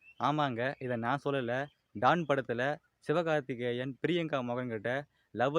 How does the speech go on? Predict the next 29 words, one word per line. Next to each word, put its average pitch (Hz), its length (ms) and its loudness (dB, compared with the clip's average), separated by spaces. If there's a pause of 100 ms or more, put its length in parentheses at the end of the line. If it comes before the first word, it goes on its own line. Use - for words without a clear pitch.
சொல்றதுக்கு 123 400 -2
போவாங்க. 113 320 0 (480)
அவங்க 131 240 -2
சின்ன 165 180 0
வயசுல 123 320 -2 (680)
ஸ்கூல் 185 260 0
படிக்கிறப்ப 123 520 0 (720)
பிரியங்கா 175 360 4
மகன்கிட்ட 143 440 0 (160)
சிவகார்த்திகேயன் 131 680 -2
லவ் 143 160 0
சொல்றப்ப 120 340 -2 (440)
இப்படி 131 220 0
தான் 151 140 4
காட்டுவாரு. 120 420 0 (720)
இதுக்கு 143 260 -2
பேரு 151 280 4 (160)
ஹார்ட் 139 360 0
சிம்பல் 131 320 -2
காட்டுவாங்க. 117 400 -2 (600)
டான் 156 340 6
படம் 165 200 4
ரிலீஸ் 165 220 0
ஆனப்ப 135 320 2 (340)
இது 156 200 0
போல 175 200 2
ஒரு 160 200 4
சிம்பல் 156 340 0 (140)
ரொம்ப 135 120 0